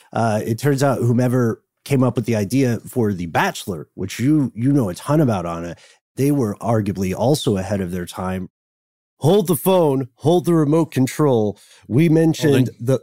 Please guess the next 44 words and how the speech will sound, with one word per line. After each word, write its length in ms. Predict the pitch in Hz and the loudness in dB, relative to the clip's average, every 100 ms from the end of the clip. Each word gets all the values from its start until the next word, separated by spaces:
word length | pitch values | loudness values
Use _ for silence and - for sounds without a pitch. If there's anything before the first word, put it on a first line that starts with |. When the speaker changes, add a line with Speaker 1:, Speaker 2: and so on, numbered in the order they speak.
| _ | _
Speaker 1:
<laughs> 160 | _ - | _ -4
the, 300 | 127 131 139 | 2 2 4
the 160 | 139 | 2
Bachelor, 720 | 110 135 156 170 - 120 110 107 | 0 0 0 -2 -2 0 2 0
and, 340 | 123 120 120 | 0 0 2
uh, 200 | 117 113 - | 0 0 0
Noel, 320 | 131 127 120 | 2 2 2
as, 180 | 107 - | -2 -4
as 300 | 120 104 - | -2 -2 -4
you 200 | - 123 | -2 0
and 100 | 117 | 2
I 160 | 110 113 | 2 0
know, 260 | 110 98 98 | 0 -2 -4
that 300 | 95 107 - | -2 -4 -2
is 300 | 101 95 92 | -4 -4 -4
one 300 | 104 104 101 | -2 -2 -2
of, 280 | 92 92 90 | -4 -6 -4
uh, 240 | 87 87 - _ _ | -4 -6 -8 _ _
as 140 | 110 101 | -4 0
one 140 | 113 | 0
of 100 | 98 - | -2 -4
Anna's 360 | 104 104 101 - _ | -4 -2 -4 -8 _
areas 540 | 98 104 107 101 101 - | -4 -2 0 -2 -4 -6
of 220 | 95 82 - 104 - - | -10 -10 -8 -8 -8 -10
expertise. 720 | - 80 - 117 110 87 80 | -8 -8 -6 -4 -2 -4 -8
I 140 | - 87 | -8 -8
think, 520 | - 123 123 - - _ - | -4 -2 -2 -4 -16 _ -14
I 60 | - | -4
think, 220 | 139 131 | -2 0
my 100 | 123 | 0
friend, 280 | - 127 110 | 0 0 0
this 180 | 117 | -2
just 240 | - 107 - | -4 -6 -2
turned 220 | 104 98 | -2 -2
into 260 | 95 90 85 | -2 -4 -6
a 40 | |
two-parter. 580 | - 98 - 80 76 78 | -4 -6 -4 -6 -6 -6
What 140 | 92 | -6
do, 80 | 98 - | -6 -4
what 180 | 107 127 | -4 -4
say 260 | - 147 | -2 0
you, 340 | 123 104 85 - | 0 -2 -4 -8
Sir 260 | - - 90 | -8 -4 -4
Brown? 380 | 90 82 85 | -4 -6 -8